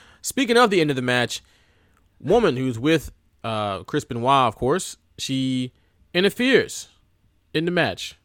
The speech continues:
Arn Anderson then walks out, a fellow Four Horsemen member, alongside Chris Benoit. Arn Anderson doesn't even acknowledge him, just walk right by him. Sat in the corner of Jeff Jarrett, and it's like, "Whoa, what's happening here? What's going on?"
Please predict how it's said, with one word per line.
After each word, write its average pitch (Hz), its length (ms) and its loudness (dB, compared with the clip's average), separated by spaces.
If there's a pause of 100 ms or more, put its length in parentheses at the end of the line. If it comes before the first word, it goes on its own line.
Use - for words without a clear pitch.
(380)
Arn 190 220 4
Anderson 202 360 2
then 127 120 -2
walks 113 300 -2
out, 98 180 -2 (180)
a - 60 -20
fellow 196 320 4
Four 151 260 -2
Horsemen 151 360 0
member, 110 320 -4
alongside 120 500 -4
Chris 143 180 -2
Benoit. 160 500 0 (600)
Arn 180 160 4
Anderson 185 480 0 (400)
doesn't 185 280 6
even 208 180 4
acknowledge 208 400 2
him, 131 80 -2
just 117 120 -4
walk 127 200 4
right 147 120 6
by 165 280 6
him. 113 180 -4 (880)
Sat 143 320 2
in 139 60 -6
the 131 80 -4
corner 151 320 0
of 143 80 2
Jeff 151 200 2
Jarrett, 185 300 6
and 120 80 0
it's 127 80 -4
like, 120 80 0
"Whoa, 175 140 0
what's 147 200 2
happening 185 380 2
here? 214 320 2
What's 131 200 -6
going 202 260 0
on?" 233 260 -2